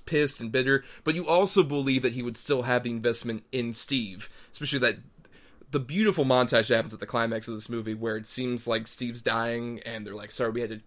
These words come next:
took him out to an experimental facility. There's nothing we can do." And Ewan is just, like, so heartbroken by this. And then, "Hey, your lawyer's here."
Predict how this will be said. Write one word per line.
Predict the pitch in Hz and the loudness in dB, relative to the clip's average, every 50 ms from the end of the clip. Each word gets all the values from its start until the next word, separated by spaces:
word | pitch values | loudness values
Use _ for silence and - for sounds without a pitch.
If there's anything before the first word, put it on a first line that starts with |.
| - 104 - - - | -20 -20 -20 -20 -16
took | - - 113 | -12 -12 -10
him | 120 120 | -6 -6
out | 110 107 - | -8 -8 -8
to | 117 | -10
an | 104 110 | -12 -12
experimental | - - - - 127 117 113 110 98 - | -12 -10 -6 -4 -2 -2 -2 -4 -6 -4
facility. | - - - - 139 131 131 117 | -4 -4 -2 -2 -2 -2 -2 -4
There's | 117 113 - | -6 -8 -8
nothing | 117 110 120 117 | -10 -10 -10 -10
we | 113 113 | -12 -12
can | 110 107 107 | -12 -12 -8
do." | 120 131 135 131 127 127 123 - - - - - - - - | -6 -4 -4 -2 -2 -4 -4 -6 -8 -8 -12 -14 -16 -14 -8
And | - 120 120 120 117 117 110 - - - - | -4 0 0 0 0 -2 -4 -10 -16 -10 -6
Ewan | 127 131 135 131 123 | -4 -2 -2 -2 -2
is | 113 113 | -2 -4
just, | - 131 - - 135 | -4 -4 -4 0 0
like, | 113 107 107 - | 0 0 0 -2
so | - - - - - - 139 131 131 117 | -4 -2 -2 0 2 4 4 6 6 4
heartbroken | 104 117 117 113 - 131 127 123 143 135 | 2 0 -2 0 0 -2 -2 -2 -2 -2
by | 131 135 | 0 0
this. | 127 139 151 139 - - - - - - | 0 0 -2 -2 -2 -6 -6 -10 -12 -6
And | - 135 | -4 -2
then, | 127 | 0
"Hey, | 127 160 156 | 4 4 4
your | 139 123 123 | 6 4 4
lawyer's | 117 123 135 143 127 123 - | 4 4 4 4 2 2 0
here." | - 127 117 117 117 113 113 | 2 4 4 4 2 0 -4